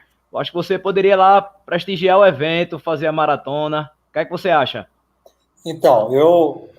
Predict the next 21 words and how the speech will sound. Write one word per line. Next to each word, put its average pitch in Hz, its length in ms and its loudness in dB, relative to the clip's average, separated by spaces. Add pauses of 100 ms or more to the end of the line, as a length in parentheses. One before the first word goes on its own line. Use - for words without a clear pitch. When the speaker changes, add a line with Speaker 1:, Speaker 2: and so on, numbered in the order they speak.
(400)
Speaker 2:
eu 143 100 -2
tive 196 240 -4
a 220 40 2
oportunidade 190 920 0
de 185 160 -6
fechar 180 380 -2
a 185 40 2
América 202 320 2
do 190 140 -8
Sul. 110 260 -12
Eu 120 120 -10
corri 165 320 -8
maratona 160 560 2
em 156 80 -12
todos 196 320 -2
os - 100 -14
países 156 240 -2
da 147 80 0
América 139 300 -2
do 151 100 -10
Sul. 185 420 -8